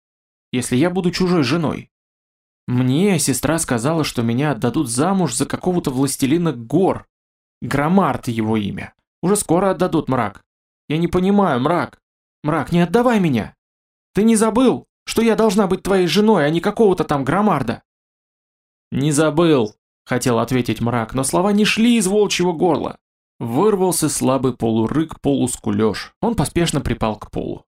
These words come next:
Лицо Кузи сразу скривилось, вот-вот заревет.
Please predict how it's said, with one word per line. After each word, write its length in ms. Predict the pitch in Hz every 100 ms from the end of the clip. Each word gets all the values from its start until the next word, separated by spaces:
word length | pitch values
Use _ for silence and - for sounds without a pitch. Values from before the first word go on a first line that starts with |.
| _ _ _
Лицо 320 | 127 131 - 135
Кузи 320 | - 190 147
сразу 360 | 127 139 131
скривилось, 720 | 123 - 120 110 117 - - -
вот-вот 420 | - 196 156 160
заревет. 500 | 120 123 113 - -